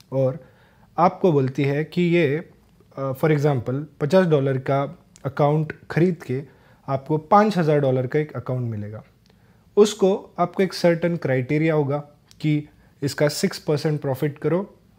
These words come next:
तो आपको ये पाँच हज़ार डॉलर का अकाउंट मिल जाएगा। अब आप अपने स्किल से सिक्स परसेंट का, टेन परसेंट का, जो भी, अ, क्राइटेरिया होता है, आप वो फुलफिल करते हो and वो चैलेंज पास कर लेते हो। इससे क्या होता है,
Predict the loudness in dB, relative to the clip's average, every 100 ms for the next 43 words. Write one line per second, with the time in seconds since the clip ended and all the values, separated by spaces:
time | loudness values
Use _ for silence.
0 | -2 -2 -2 -2 -2 -2 0 0 0 0
1 | 0 0 0 -2 -2 -4 -4 -6 -2 0
2 | 0 -4 -10 -18 -20 _ _ _ _ _
3 | _ _ _ 4 6 6 2 2 2 0
4 | -10 -20 -2 2 2 -2 -10 -12 _ _
5 | _ _ -6 -2 -2 0 -2 0 -2 -2
6 | -2 -2 -4 -2 0 0 -4 -4 -2 0
7 | 2 2 -2 -8 -20 _ -10 -4 -2 -2
8 | 4 4 4 4 4 0 -4 -6 -4 -2
9 | -2 -2 -14 -2 0 2 2 0 -2 -2
10 | -2 -2 -6 -20 -20 _ _ 0 2 4
11 | 0 0 -2 -2 -4 -8 _ 0 0 0
12 | -6 -8 -8 -10 -16 -18 _ _ -20 _
13 | _ _ -4 0 2 4 2 0 -4 -4
14 | -4 -6